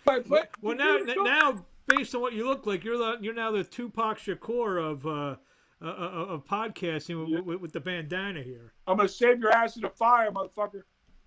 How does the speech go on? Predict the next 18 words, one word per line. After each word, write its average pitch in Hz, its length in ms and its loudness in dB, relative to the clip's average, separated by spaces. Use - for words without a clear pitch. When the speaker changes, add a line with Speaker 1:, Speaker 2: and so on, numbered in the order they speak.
Speaker 2:
Well, 277 340 0
that's 254 300 0
our 247 120 2
show 254 320 0
for 226 180 -2
today. 240 500 0
It's 208 240 -2
Speaker 1:
<laughs> 311 200 -8
Speaker 2:
deteriorated 214 840 0
into 185 220 2
this. 226 280 -2
We'll 214 120 -2
be 220 100 -6
back 240 320 -2
maybe 311 280 4
tomorrow. 262 400 0
Check, 269 400 -2
uh, 233 240 0